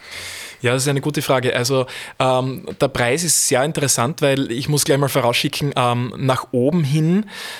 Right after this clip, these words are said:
gibt's ja oft keine Grenzen, aber der, äh, teure Preis ist nicht automatisch ein Indikator, ob Kleidungsstücke fair oder nicht fair oder nachhaltig oder nicht nachhaltig produziert wurden. Nach unten hin kann man das sehr klar sagen,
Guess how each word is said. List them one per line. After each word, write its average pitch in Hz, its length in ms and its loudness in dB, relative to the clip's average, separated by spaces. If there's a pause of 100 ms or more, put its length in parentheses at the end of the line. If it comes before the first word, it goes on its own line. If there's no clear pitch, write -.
(140)
gibt's 143 260 2
ja 139 100 4
oft 123 220 0
keine 127 300 0
Grenzen, 120 580 0
aber 131 240 2
der, 127 640 2
äh, - 160 -20
teure 139 440 4
Preis 123 360 0
ist 147 200 -2
nicht 135 200 -4
automatisch 123 760 0
ein 123 120 -4
Indikator, 123 640 -2
ob - 160 -4
Kleidungsstücke 120 720 -4
fair 110 460 -2
oder 120 180 -2
nicht 120 340 -2
fair 131 280 0
oder 117 120 -2
nachhaltig 113 520 -2
oder - 160 -8
nicht 131 240 -2
nachhaltig 120 420 -4 (380)
produziert 123 460 0
wurden. 127 260 2 (200)
Nach - 200 0
unten 202 360 0
hin 170 280 2
kann 127 180 2
man 160 160 2
das 151 220 2
sehr 139 120 4
klar 110 380 0
sagen, 135 480 0